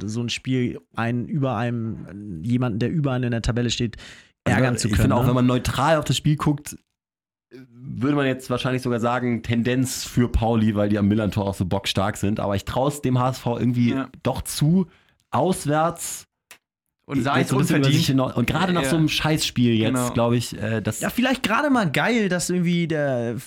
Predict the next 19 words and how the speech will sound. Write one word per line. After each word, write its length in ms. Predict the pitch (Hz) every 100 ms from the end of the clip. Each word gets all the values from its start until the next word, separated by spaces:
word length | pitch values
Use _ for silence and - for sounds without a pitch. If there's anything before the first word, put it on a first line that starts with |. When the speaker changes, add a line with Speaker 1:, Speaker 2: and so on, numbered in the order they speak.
| 143
Speaker 1:
dass 220 | 156 147
der 160 | 160 147
H 100 | 160
S 120 | -
V 160 | 170 170
nicht 160 | 147
wieder 400 | 151 160 147 135 98 107
<coughs> 360 | 131 - - -
anrennen 420 | 185 208 165 175
muss 280 | 170 185 170
und 100 | 156
es 100 | 139
heißt, 240 | 160 165 -
"Komm, 240 | 170 170
H 100 | 165
S 120 | 160
V, 120 | - 147
macht 300 | 160 117
mal", 80 | -